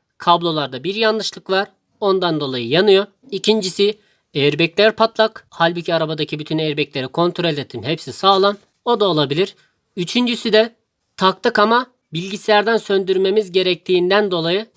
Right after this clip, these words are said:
sönmüyor olabilir. Şimdi kontağı açalım. Arabamıza geldik.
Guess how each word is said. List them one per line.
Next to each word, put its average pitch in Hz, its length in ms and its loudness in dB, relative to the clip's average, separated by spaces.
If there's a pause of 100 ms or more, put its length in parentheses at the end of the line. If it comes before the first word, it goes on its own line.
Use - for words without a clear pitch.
sönmüyor 175 520 0
olabilir. 131 440 -6 (360)
Şimdi 214 360 0
kontağı 196 420 2
açalım. 160 360 -4 (640)
Arabamıza 175 500 4
geldik. 196 540 2